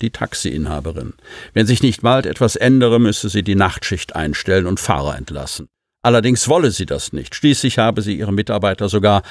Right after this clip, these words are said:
während der Corona-Krise halten können. Konkrete Namen, um welche Mietwagenunternehmen es sich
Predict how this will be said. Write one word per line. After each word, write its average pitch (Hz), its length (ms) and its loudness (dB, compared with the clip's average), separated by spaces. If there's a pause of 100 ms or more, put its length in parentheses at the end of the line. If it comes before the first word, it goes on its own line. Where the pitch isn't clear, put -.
(140)
während 104 460 0
der 95 100 0
Corona-Krise 90 880 0
halten 80 340 -4
können. 82 400 -6 (400)
Konkrete 170 520 2
Namen, 131 420 4
um 135 320 2
welche 135 400 2
Mietwagenunternehmen 101 1160 0
es 156 180 0
sich 131 280 -4